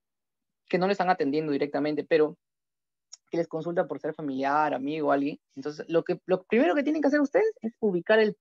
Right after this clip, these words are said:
primer día de síntomas, ¿ya? Eso es importantísimo. Entonces, el paciente va a decir, "Sí, a-, bueno, ayer tuve diarrea, anteayer tuve fiebre", ya, pero no te quedes ahí. Siempre tienes que buscar más atrás, ¿sí? O sea, por ejemplo, hoy estamos domingo.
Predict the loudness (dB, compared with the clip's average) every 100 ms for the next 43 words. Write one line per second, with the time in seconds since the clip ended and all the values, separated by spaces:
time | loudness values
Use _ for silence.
0 | _ -4 0 0 0 2 4 4 0 -6
1 | -8 -14 _ -14 -10 -6 -4 -4 -4 -4
2 | -6 -8 -10 -12 -12 _ _ _ _ -10
3 | -10 -8 -10 -8 -6 -4 -2 -2 -4 -6
4 | -4 -2 -2 -2 -2 2 0 2 0 2
5 | 0 -2 -2 -4 -4 _ _ _ -12 -6
6 | -6 -6 -8 -8 0 0 2 0 2 2
7 | 0 -6 -10 _ _ _ -6 -2 0 0
8 | 0 -2 -4 -8 _ -12 -10 -8 -10 -8
9 | -8 -8 -6 -4 -4 -4 -4 -4 -4 -6
10 | _ _ _ _ _ _ _ _ -12 -12
11 | -12 _ _ -8 -6 -4 -2 -2 2 2
12 | 2 0 2 0 -2